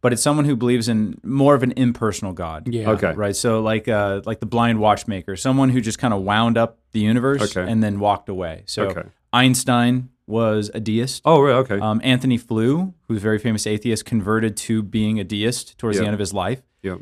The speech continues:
Speaker 1: So, uh, yeah, but that, that's what a, a deist would be.
Speaker 2: It's,
Speaker 3: Okay.
Speaker 2: it's kind of a stepping stone.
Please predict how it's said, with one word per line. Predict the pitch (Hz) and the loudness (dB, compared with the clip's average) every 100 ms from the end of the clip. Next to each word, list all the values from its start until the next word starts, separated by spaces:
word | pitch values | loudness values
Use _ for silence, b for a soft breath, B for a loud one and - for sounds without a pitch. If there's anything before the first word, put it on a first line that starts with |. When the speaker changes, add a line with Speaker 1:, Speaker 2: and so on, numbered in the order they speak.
| - | -6
Speaker 1:
So, | - 117 110 104 - | 0 4 4 2 0
uh, | 113 107 | 0 2
yeah, | 110 95 | 0 0
but | |
that, | 123 131 | 0 0
that's | - 123 - | 0 0 2
what | 117 | 2
a, | 104 95 | 2 -2
a | - | -6
deist | 98 92 85 - | -8 -8 -8 -14
would | - | -16
be. | - - | -10 0
Speaker 2:
It's, | 107 - | 0 2
Speaker 3:
Okay. | 92 | 0
Speaker 2:
it's | 175 | 0
kind | - 262 | 0 2
of | 208 | 2
a | 123 | 0
stepping | - 147 147 160 123 | -4 -4 -2 -2 -4
stone. | - - 117 113 110 | -4 -6 -4 -4 -6